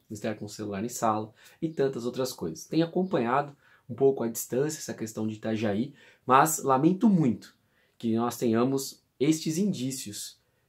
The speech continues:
de que houve tratamento desigual. Vamos continuar acompanhando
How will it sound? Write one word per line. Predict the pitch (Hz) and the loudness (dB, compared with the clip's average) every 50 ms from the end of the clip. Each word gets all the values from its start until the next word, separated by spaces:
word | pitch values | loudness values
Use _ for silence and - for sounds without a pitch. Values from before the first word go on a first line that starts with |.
| _ - | _ -4
de | 110 113 | -4 -4
que | 110 - 120 113 110 - | -2 -2 -2 -4 -2 -2
houve | - 131 131 123 131 | -2 -2 0 -2 -4
tratamento | - - - 127 127 - 135 113 104 98 110 131 143 151 156 151 - 139 123 | -8 -6 -6 -6 -4 -4 -4 -4 -2 0 0 0 0 -2 -4 -6 -8 -6 0
desigual. | 123 123 117 117 123 107 - 101 85 - - - | 0 0 2 0 -2 -2 -2 -4 -6 -6 -12 -10
Vamos | 117 113 110 110 110 - | -6 -4 -2 -2 -4 -4
continuar | - 107 101 - 110 120 143 160 | -8 -8 -8 -6 -4 0 0 0
acompanhando | 170 165 175 170 165 156 127 113 117 123 123 123 | 0 0 -2 -4 -4 -2 -2 0 0 0 -2 -4